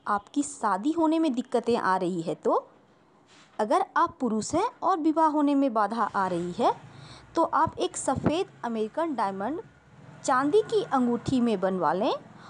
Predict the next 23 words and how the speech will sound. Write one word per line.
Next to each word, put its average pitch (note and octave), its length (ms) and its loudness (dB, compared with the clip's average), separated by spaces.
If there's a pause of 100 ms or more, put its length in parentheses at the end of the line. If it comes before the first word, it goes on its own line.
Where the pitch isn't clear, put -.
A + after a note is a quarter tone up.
(260)
और F#4+ 200 4
इसे G4 340 -4
शुक्रवार C#4 680 0
की A3 180 -6
शाम F#3 320 -2
में A#3 260 0 (500)
दाहिने D4 520 0
हाथ B3+ 420 0
की D#4+ 180 2 (680)
सबसे C4 340 -2
छोटी C4 420 -2
उंगली A3 360 0
में G4 260 -2
धारण D#4+ 360 2
कीजिए। D#3 440 -10 (760)
आपका G#3 360 0
विवाह F3+ 380 -2
शीघ्र - 600 -2
हो A3+ 200 4
जाएगा, D3+ 480 -2 (1160)
क्योंकि A#3+ 340 -2
इससे D#4 300 -2
शुक्र F4 420 -2